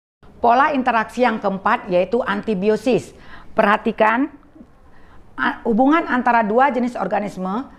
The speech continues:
di mana organisme yang satu mengambat pertumbuhan organisme lainnya. Nah, anak-anak,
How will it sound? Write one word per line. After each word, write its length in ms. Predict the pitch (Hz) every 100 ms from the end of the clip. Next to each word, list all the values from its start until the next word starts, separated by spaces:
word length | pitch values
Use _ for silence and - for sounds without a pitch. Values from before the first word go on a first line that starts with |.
| - 175
di 80 |
mana 400 | 185 196 269 277
organisme 400 | 196 202 202 190
yang 160 | 190 180
satu 480 | 175 196 - 220 240
mengambat 640 | 175 175 180 180 214 -
pertumbuhan 480 | 180 170 170 180 -
organisme 720 | 160 160 165 - 175 190 -
lainnya. 480 | 160 160 160 160 - - _ _ _ _ _ _ _ - - -
Nah, 320 | 220 269 269
anak-anak, 420 | 247 - 214 214